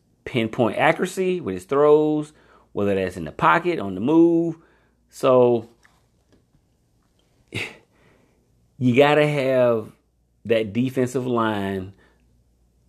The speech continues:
that front four, being able to get that pressure up the middle and those guys on those edges,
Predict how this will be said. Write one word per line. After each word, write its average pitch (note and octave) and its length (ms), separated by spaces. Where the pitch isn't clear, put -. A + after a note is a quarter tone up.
that G2 180
front - 400
four, G#2 560
being A2+ 200
able A2 80
to A2+ 80
get A2 240
that G#2 180
pressure A#2+ 340
up F#2 100
the F#2+ 60
middle G3 640
and F#2+ 180
those A2 220
guys A#2+ 380
on A#2+ 100
those A2+ 300
edges, A2+ 580